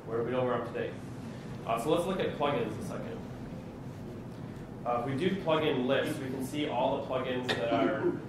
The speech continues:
are at least, uh, downloaded for this, uh, WordPress. Um,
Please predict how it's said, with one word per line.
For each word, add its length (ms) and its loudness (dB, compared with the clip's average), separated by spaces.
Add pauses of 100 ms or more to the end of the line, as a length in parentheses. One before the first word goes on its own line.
(220)
are 120 0
at 120 2
least, 340 -2 (240)
uh, 320 2
downloaded 720 2 (160)
for 260 2 (100)
this, 340 -4 (340)
uh, 300 -2 (180)
WordPress. 380 -6 (840)
Um, 380 2